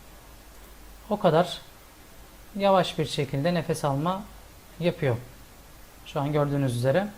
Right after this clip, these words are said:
İkinci mod olarak cycle breath var. Bu, e, döngü şeklinde nefes alma modu. Buradan yedi farklı renk seçebiliyorsunuz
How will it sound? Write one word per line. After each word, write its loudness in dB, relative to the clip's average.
İkinci 4
mod 6
olarak 10
cycle 4
breath 6
var. 6
Bu, 2
e, 0
döngü 8
şeklinde 0
nefes 0
alma 6
modu. 4
Buradan 4
yedi 4
farklı 8
renk 4
seçebiliyorsunuz 2